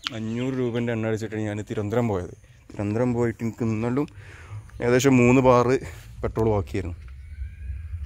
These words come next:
അത്രയും മൈലേജ് എഫിഷ്യൻ്റാണ് വണ്ടി. പിന്നെ ഇതിൻ്റെ ടയർ എന്ന് വരുന്നത്,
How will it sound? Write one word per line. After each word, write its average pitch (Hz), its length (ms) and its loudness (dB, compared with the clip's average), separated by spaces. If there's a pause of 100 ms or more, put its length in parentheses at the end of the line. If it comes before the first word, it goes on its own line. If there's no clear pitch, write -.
(260)
അത്രയും 120 400 -2 (540)
മൈലേജ് 110 320 2
എഫിഷ്യൻ്റാണ് 110 420 0
വണ്ടി. 92 200 -4 (1700)
പിന്നെ 156 260 8 (260)
ഇതിൻ്റെ 214 280 8
ടയർ 196 320 12
എന്ന് 208 200 10
വരുന്നത്, 151 300 10